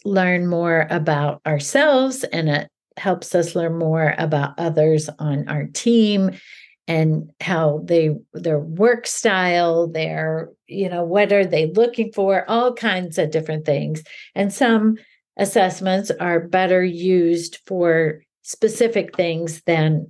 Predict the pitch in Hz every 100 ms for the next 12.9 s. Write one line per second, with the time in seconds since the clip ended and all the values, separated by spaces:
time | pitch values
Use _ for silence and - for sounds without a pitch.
0 | - 170 151 - - - - - 165 160
1 | 147 - 165 156 160 190 180 180 - _
2 | - 220 214 190 175 165 - 202 160 -
3 | 160 160 156 151 156 160 165 165 160 156
4 | 160 156 156 - - - 185 196 202 185
5 | 175 160 165 160 160 156 156 151 156 151
6 | 151 - 156 151 143 151 - 180 180 -
7 | 277 185 156 156 - - - - - -
8 | 151 - - - - _ - 196 180 170
9 | - _ - 240 190 233 226 208 156 254
10 | 359 330 175 151 156 156 - _ _ 247
11 | 302 220 165 160 160 143 151 160 160 160
12 | 147 147 151 156 - 160 151 147 139